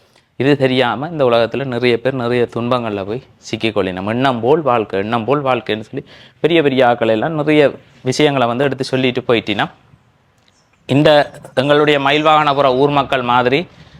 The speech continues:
அனைத்து மக்களும், அஹ், அனைத்து ஊர்ல இருக்கிற தலைவர்களும்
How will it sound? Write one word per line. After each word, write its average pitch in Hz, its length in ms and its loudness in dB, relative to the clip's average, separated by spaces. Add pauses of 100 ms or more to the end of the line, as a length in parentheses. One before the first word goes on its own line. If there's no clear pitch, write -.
(160)
அனைத்து 185 420 0
மக்களும், 165 420 2 (760)
அஹ், 127 540 4
அனைத்து 165 400 2
ஊர்ல 160 280 4
இருக்கிற 147 300 2
தலைவர்களும் 143 880 0